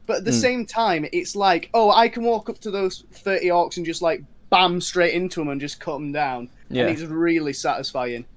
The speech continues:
Speaker 1: And then, uh, and then I tried a bit of the online, and I thought it was absolute dog shit. <laughs>
Speaker 2: Oh,
Speaker 1: So
Speaker 2: <laughs> right.
Speaker 1: <laughs> But
Speaker 2: Um, I've
Speaker 1: I had
Speaker 2: just
Speaker 1: fun
Speaker 2: added
Speaker 1: with
Speaker 2: a
Speaker 1: that game.
Speaker 2: noise gate on, on, and I hope it sounds all right.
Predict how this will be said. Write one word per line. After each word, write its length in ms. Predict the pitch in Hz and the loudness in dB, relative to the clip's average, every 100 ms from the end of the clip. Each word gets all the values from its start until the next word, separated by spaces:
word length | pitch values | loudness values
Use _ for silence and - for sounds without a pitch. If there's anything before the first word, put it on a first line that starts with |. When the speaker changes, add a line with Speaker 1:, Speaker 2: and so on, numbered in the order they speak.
| - - - - - - | -20 -20 -20 -20 -20 -2
Speaker 1:
And 220 | 165 175 180 | 0 2 4
then, 260 | 175 175 | 4 4
uh, 180 | 170 170 | 4 6
and 140 | 170 180 | 6 6
then 80 | 185 | 4
I 40 | |
tried 240 | 180 190 180 | 6 4 6
a 40 | |
bit 120 | 180 | 2
of 60 | 160 | 2
the 100 | 185 | 2
online, 480 | 185 196 202 165 143 | 2 4 4 4 2
and 160 | 151 160 | 2 0
I 20 | |
thought 220 | - 160 | 4 6
it 40 | 160 | 6
was 140 | 165 | 4
absolute 440 | 170 - 180 170 | 4 4 2 4
dog 240 | 165 175 - | 6 6 4
shit. 440 | - 135 143 - - - | 2 2 0 -4 -4 -6
<laughs> 140 | - | 0
Speaker 2:
Oh, 180 | 135 120 | 2 2
Speaker 1:
So 320 | 110 - - 190 185 | 0 -4 -2 0 2
Speaker 2:
<laughs> 100 | 110 | 2
right. 260 | 120 127 - - - 165 - | 2 -2 -6 -20 -16 -16 -4
Speaker 1:
<laughs> 340 | 226 - 185 - _ _ _ _ _ _ _ _ | -4 -2 -6 -6 _ _ _ _ _ _ _ _
But 200 | 143 143 | 4 4
Speaker 2:
Um, 240 | 143 147 - - - | 4 -2 -6 -10 0
I've 100 | 160 | 4
Speaker 1:
I 20 | |
had 40 | 156 | 4
Speaker 2:
just 140 | - | 4
Speaker 1:
fun 80 | 151 | 0
Speaker 2:
added 100 | 160 | 2
Speaker 1:
with 40 | 117 | 0
Speaker 2:
a 20 | |
Speaker 1:
that 40 | 113 | 0
game. 60 | |
Speaker 2:
noise 300 | 117 139 139 | -2 -2 -4
gate 340 | - 95 110 - | -4 -6 -6 -8
on, 220 | 110 104 | -8 -4
on, 160 | 113 113 | -2 -2
and 120 | 110 | -2
I 60 | 110 | 0
hope 320 | 127 131 - | 0 0 -4
it 80 | - | -2
sounds 280 | 120 117 117 | 0 2 2
all 140 | 113 | 2
right. 260 | 117 117 | 2 0